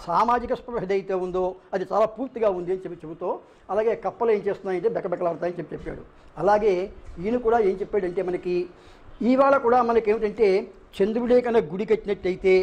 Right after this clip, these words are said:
వానలు పడతాయనేటువంటి విషయం ఇప్పుడు కూడా మనం చూస్తూనే ఉన్నాం. అంచేత చంద్రుడు ఎప్పుడు గుడి కట్టాలి, ఎప్పుడు గుడి కట్టకూడదు అనేటువంటిది ఒకటండి. ఇందులో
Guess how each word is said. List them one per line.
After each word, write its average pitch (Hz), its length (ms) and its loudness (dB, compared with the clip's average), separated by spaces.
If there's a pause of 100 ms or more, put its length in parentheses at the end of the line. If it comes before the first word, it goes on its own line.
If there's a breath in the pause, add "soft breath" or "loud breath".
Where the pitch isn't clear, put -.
(300)
వానలు 202 300 4
పడతాయనేటువంటి 190 720 -2
విషయం 180 260 -4 (280)
ఇప్పుడు 226 200 0
కూడా 214 180 2
మనం 202 180 -4 (100)
చూస్తూనే 185 400 -6
ఉన్నాం. 180 200 -4 (300)
అంచేత 233 520 -2 (300 loud breath)
చంద్రుడు 226 320 -2 (100)
ఎప్పుడు 220 180 -4
గుడి 190 240 -4
కట్టాలి, 175 360 -2 (320)
ఎప్పుడు 233 260 0
గుడి 185 180 -2
కట్టకూడదు 180 440 0
అనేటువంటిది 170 400 -4
ఒకటండి. 156 300 -12 (600)
ఇందులో 247 280 2